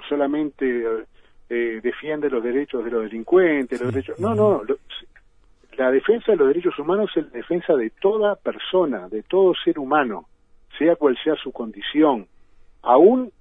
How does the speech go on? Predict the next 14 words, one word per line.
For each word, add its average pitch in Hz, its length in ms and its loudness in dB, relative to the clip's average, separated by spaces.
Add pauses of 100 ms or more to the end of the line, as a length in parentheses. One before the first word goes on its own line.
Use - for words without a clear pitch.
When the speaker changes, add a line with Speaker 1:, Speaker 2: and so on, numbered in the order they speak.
(160)
Speaker 1:
el 131 160 -6
criminal, 135 680 0 (540)
este, 110 560 -8 (360)
que 135 140 -2
haya 147 260 2
cometido, 135 760 2 (480)
eh, 113 380 -4
la, 117 260 -4
los 117 220 -6
actos 156 280 2
más 156 220 0
aberrantes, 135 840 2 (800)
tiene 185 320 4
derecho 151 580 4